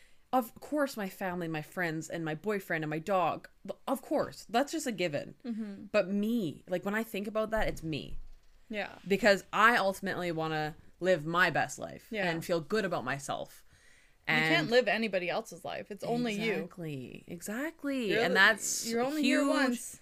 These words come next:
Speaker 1: thing about self-love and self-awareness is that a
Speaker 2: Yeah.
Speaker 1: lot of people probably can't say that.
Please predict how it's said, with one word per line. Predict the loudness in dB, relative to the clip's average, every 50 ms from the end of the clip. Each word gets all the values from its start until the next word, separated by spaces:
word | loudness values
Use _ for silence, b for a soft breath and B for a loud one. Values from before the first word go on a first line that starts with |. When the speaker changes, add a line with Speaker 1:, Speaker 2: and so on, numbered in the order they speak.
| _ -8 -2
Speaker 1:
thing | 0 2 2 2 2 0
about | 0 2 2 4 4 2 0 -2
self-love | -2 -2 -2 -2 -2 -2 -2 0 0 0 -2
and | -4 -6 -6
self-awareness | -6 -6 -6 -4 -6 -4 -4 -4 -6 -6 -6 -6
is | -4 -2
that | 0 0 2
a | 2
Speaker 2:
Yeah. | 0
Speaker 1:
lot | 0 0 0 -2
of | -2
people | -4 -4 -6 -6
probably | -6 -6 -6 -6 -6 -8 -8
can't | -8 -8 -10 -8 -8
say | -8 -8
that. | -8 -8 -10 -12